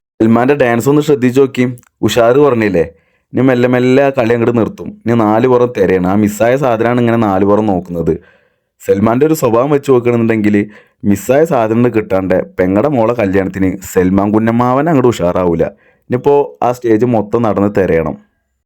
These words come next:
സൽമാന്റെ എന്തെങ്കിലും ഒരു സാധനം മിസ്സായി കഴിഞ്ഞാൽ, അത് അത്രയും പ്രിയപ്പെട്ട സാധനമാണെന്നുണ്ടെങ്കിൽ ആൾക്ക് ഭയങ്കര ടെൻഷനാ. ഇനി ചെറിയൊരു സാധനമാണെങ്കിൽ പോലും ഓനിക്കത് കിട്ടണം. ഇല്ലാന്നുണ്ടെങ്കിൽ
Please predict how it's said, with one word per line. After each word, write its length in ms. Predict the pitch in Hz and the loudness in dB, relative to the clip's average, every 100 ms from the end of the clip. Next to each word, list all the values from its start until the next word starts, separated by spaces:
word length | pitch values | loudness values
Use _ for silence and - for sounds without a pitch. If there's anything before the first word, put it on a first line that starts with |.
| _ - | _ -12
സൽമാന്റെ 580 | - 117 120 131 143 170 | -2 0 2 2 2 2
എന്തെങ്കിലും 400 | 123 117 120 139 | 2 2 2 2
ഒരു 60 | |
സാധനം 440 | - 104 95 95 110 | 0 -2 0 0 0
മിസ്സായി 340 | 101 - 87 90 | 0 0 -2 0
കഴിഞ്ഞാൽ, 280 | 90 87 - - | 0 0 -4 -6
അത് 160 | 95 110 | -2 0
അത്രയും 280 | 110 117 120 | 0 -4 -2
പ്രിയപ്പെട്ട 380 | 107 107 120 147 | 0 0 0 -2
സാധനമാണെന്നുണ്ടെങ്കിൽ 960 | 143 107 101 104 101 98 92 87 87 - - | -2 0 0 2 2 0 0 0 0 -4 -4
ആൾക്ക് 260 | 95 107 | -2 0
ഭയങ്കര 360 | 123 107 92 98 | 0 0 0 -2
ടെൻഷനാ. 520 | 101 87 82 - 80 76 _ _ _ - | -2 -2 -4 -4 -6 -6 _ _ _ -6
ഇനി 60 | 120 | -4
ചെറിയൊരു 640 | - 117 113 139 175 190 | 0 0 0 2 2 2
സാധനമാണെങ്കിൽ 520 | 185 143 127 139 123 | 0 0 0 0 0
പോലും 420 | 113 113 107 104 - 92 | 0 0 0 -2 -8 -4
ഓനിക്കത് 440 | 104 113 151 143 | -2 0 0 -2
കിട്ടണം. 460 | - 92 - 78 69 _ _ - | -6 -12 -6 -6 -6 _ _ -4
ഇല്ലാന്നുണ്ടെങ്കിൽ 960 | 104 113 139 165 123 113 113 120 - | 0 2 0 0 0 0 2 0 0